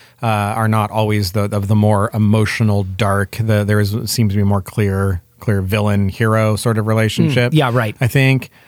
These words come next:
Speaker 1: Um, I honestly, I hate to say it, I honestly think it's part of the logo. It just <laughs> feels more,
Speaker 2: Oh, it feels ve-, yeah, I guess you're
Speaker 1: more
Speaker 2: right. It does sort of
Speaker 1: Disney-ish,
Speaker 2: feel Disney.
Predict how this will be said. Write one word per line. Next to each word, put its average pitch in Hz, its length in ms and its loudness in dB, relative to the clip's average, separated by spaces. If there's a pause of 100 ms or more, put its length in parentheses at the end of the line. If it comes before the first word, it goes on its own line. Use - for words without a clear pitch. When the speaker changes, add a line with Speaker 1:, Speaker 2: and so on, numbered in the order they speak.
(180)
Speaker 1:
Um, 117 380 0
I 117 140 -6
honestly, 113 420 0 (160)
I - 60 -10
hate 113 160 -4
to - 40 -12
say 117 140 -2
it, 104 40 -2
I 101 80 -2
honestly 107 340 -2
think 104 180 -4
it's - 180 -10 (220)
part 104 180 -6
of 101 40 -6
the 90 80 -8
logo. 107 480 -2
It 117 80 -2
just - 200 -4
<laughs> - 80 -12
feels 120 360 -2
more, 139 220 2
Speaker 2:
Oh, 190 120 4
it 151 60 0
feels 151 240 2
ve-, 156 80 2
yeah, 180 220 2
I 180 80 2
guess 196 120 2
you're 135 100 4
Speaker 1:
more 135 100 2
Speaker 2:
right. 190 140 2
It 123 40 0
does 123 140 2
sort 127 360 2
of 120 140 0
Speaker 1:
Disney-ish, - 20 -8
Speaker 2:
feel 104 220 -8
Disney. 101 260 -8